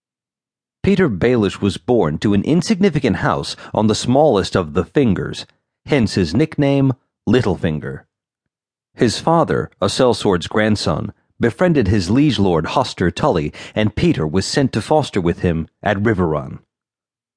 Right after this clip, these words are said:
Growing up alongside the lord's children, Catelyn, Lysa, and Edmure, Peter fell in love with Catelyn. This lady, however, was betrothed to her social equal, Brandon Stark, and chose the powerful lord her father had selected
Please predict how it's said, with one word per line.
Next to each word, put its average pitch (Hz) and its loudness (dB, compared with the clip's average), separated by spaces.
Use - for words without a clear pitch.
Growing 160 4
up 156 2
alongside 113 2
the 98 0
lord's 98 2
children, 95 0
Catelyn, 117 0
Lysa, 90 2
and 85 0
Edmure, 85 -2
Peter 180 2
fell 151 0
in 113 4
love 98 2
with 101 -2
Catelyn. 78 -4
This 131 2
lady, 131 4
however, 80 -2
was 104 -2
betrothed 104 0
to 107 0
her 98 2
social 107 0
equal, 143 -2
Brandon 92 2
Stark, - -2
and 110 0
chose 151 2
the 110 0
powerful 107 2
lord 101 2
her 92 0
father 104 2
had 82 -2
selected 113 0